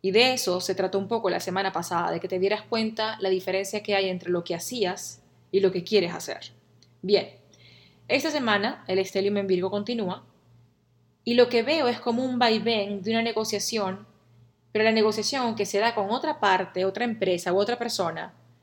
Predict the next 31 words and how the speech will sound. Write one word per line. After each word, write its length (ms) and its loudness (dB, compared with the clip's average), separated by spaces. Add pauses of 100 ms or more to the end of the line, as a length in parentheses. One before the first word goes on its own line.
(260)
en 120 0
verdad 260 4
solamente 460 -2
es 60 0
extensión 540 -4
de 60 -2
la 100 0
negociación 460 -2
que 60 -6
está 200 -4
pasando 320 -2
adentro 300 -2
de 100 0
ti 340 -4 (680)
entre 600 2
de 120 2
verdad 240 2
moverte 380 0
hacia 180 -2
lo 80 0
nuevo 420 -4 (320)
o 80 -2
el 100 2
miedo 500 -2 (340)
y 80 -4
seguir 260 2
haciendo 320 -2
más 160 -2
de 80 -4
lo 100 -6
mismo. 320 -16